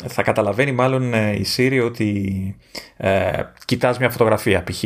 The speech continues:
στην οθόνη, έχεις μια φωτογραφία στην οθόνη ή έχεις μια, ανοίξει μια ιστοσελίδα ή κάποιο περιεχόμενο από το music ή από τα podcast, ε, από τα news δεν το λέω καν ότι, <laughs> γιατί δεν έχουμε,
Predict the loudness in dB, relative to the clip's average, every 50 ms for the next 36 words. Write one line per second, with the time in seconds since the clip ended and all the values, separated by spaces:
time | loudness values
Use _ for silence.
0 | -4 -2 -2 0 0 0 2 2 2 2 2 2 0 0 0 0 -2 -2 0 0
1 | 2 2 2 0 0 0 0 2 2 2 2 2 2 2 2 2 0 0 0 0
2 | -2 -2 0 0 0 0 0 0 0 2 2 2 2 2 2 2 2 2 2 2
3 | 2 0 0 2 2 2 2 2 2 0 0 2 2 0 2 2 0 0 2 2
4 | 2 0 0 -2 -4 -2 0 2 2 4 4 4 4 4 2 0 2 2 0 0
5 | 0 0 -4 -4 -4 -4 -2 0 2 4 4 4 2 0 -2 -4 -8 -14 _ -4
6 | -4 -2 0 0 0 0 0 0 0 0 2 2 2 2 2 2 2 2 0 0
7 | 0 0 -2 -2 0 -2 -2 -2 -4 -6 -2 -2 -2 0 0 0 0 2 2 0
8 | 2 2 0 2 2 2 0 0 0 -2 -2